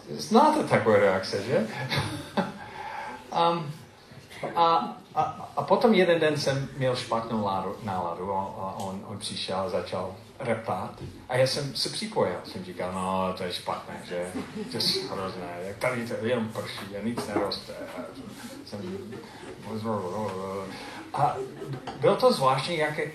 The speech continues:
jaké úžasné spojení jsme prožili. Takové obecenství v tom, v tom reptání a skepse. A je to tak, je to tak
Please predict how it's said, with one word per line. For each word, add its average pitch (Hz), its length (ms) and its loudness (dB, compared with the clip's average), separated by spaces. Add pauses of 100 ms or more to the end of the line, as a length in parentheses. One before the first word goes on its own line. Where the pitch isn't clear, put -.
jaké 151 420 2
úžasné 170 580 -2
spojení 185 500 0
jsme - 280 -6
prožili. - 340 -6 (340)
Takové - 760 8 (140)
obecenství 185 880 10 (240)
v - 20 -4
tom, 233 280 4 (320)
v 381 40 -4
tom 127 160 -4
reptání 120 540 0
a 113 40 -4
skepse. - 560 -4 (380)
A 156 320 0 (540)
je 175 100 0
to 196 120 -4
tak, 220 220 -2 (180)
je 175 100 -6
to 220 100 -2
tak 220 180 -4